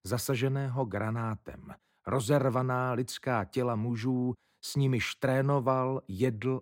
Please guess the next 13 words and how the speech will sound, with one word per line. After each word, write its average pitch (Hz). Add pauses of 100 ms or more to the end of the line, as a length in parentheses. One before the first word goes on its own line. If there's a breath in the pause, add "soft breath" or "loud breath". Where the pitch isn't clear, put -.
a 127
bojoval. 107 (720)
To 165
bylo 80
dobrodružství. 76 (920)
A -
díky 117
bohu 98
už -
je 120
to 127
za - (100)
ním. -